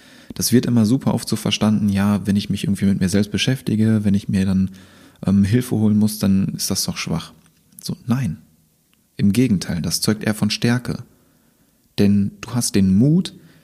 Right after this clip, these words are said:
damit zu arbeiten und näher hinzuschauen. Was einfach ist,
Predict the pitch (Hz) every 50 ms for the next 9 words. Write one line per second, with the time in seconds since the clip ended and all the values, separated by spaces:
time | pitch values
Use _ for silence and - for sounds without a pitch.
0 | _ - - - 107 113 107 - - - - - - 113 123 123 110 - 85 78
1 | 69 - - - - 90 92 95 95 90 92 92 104 123 135 131 - - 92 -
2 | - - - 90 - - - - _ _ _ _ _ _ _ _ _ _ _ _
3 | _ _ _ _ _ _ _ _ _ - 104 - - - 147 165 196 196 - -
4 | 98 - - - 143 175 - -